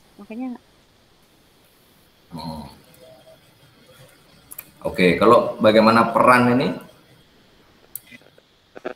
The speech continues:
Speaker 1: Peran, perannya, eh, itulah perannya rencana kerja diwawancarai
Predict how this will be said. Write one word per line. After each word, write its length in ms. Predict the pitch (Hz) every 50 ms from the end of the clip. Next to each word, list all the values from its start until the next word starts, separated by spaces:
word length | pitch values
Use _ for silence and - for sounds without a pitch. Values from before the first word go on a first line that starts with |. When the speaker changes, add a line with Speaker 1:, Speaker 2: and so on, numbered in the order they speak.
| - - -
Speaker 1:
Peran, 320 | - 240 254 277 294 294 302 - _ _ _ _ _ _ _ _ _ _ _
perannya, 640 | _ - 233 233 240 247 262 294 311 311 311 277 247 - - _ _ -
eh, 240 | 220 220 220 214 214 226
itulah 240 | 226 - 262 277 254 240 -
perannya 560 | - - 220 220 226 220 226 262 294 320 311 311 - -
rencana 400 | 226 233 220 214 226 214 220 214
kerja 480 | - - 220 202 196 196 247 269 302 285
diwawancarai 960 | 254 220 208 214 220 220 220 214 214 214 226 233 247 220 214 214 214 220